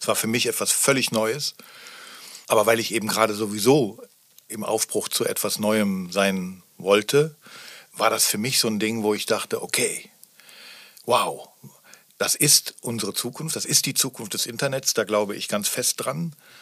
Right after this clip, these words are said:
Und wenn wir das jetzt nicht von vornherein richtig machen,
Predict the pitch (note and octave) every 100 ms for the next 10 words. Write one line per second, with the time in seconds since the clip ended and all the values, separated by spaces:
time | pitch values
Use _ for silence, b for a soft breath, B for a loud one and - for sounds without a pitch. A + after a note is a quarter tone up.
0 | B B - G#2+ A2+ G#2+ G#2 - C#3 F3+
1 | - - G#2+ A#2 C#3+ - - - - G#2
2 | - D3+ F3 D#3 C#3 A2+ E2 - _ _
3 | B B B - - - G#2+ G2 E2 -
4 | A#2+ D#3